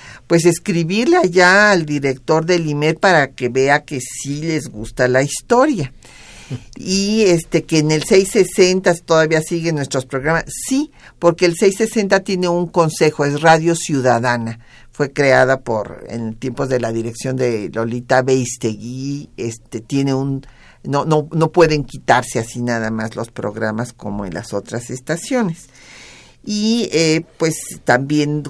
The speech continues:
Jonás Martínez por Twitter dice que no es posible que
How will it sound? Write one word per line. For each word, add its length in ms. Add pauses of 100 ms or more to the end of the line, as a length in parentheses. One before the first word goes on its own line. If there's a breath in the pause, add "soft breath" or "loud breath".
Jonás 600
Martínez 680
por 300
Twitter 680
dice 400
que 160
no 120
es 120
posible 580
que 240